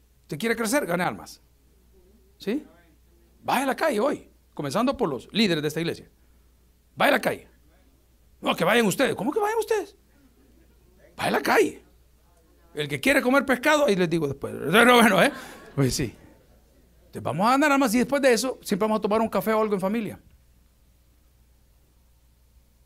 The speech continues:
Y les dije a mis hijos y a la mamá de mis hijos, "Vamos a aprender una gran lección el día de hoy". Tengo varios amigos que son sacerdotes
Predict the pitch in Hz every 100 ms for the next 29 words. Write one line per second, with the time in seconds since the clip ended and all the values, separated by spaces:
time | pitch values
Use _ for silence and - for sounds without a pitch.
0 | _ _ _ _ 175 156 180 202 180 151
1 | 214 196 190 - _ _ _ _ 165 165
2 | 156 185 160 202 196 - - _ _ _
3 | - 170 185 190 185 165 185 170 175 175
4 | 147 180 156 135 127 202 208 208 202 196
5 | 196 180 175 165 165 147 151 -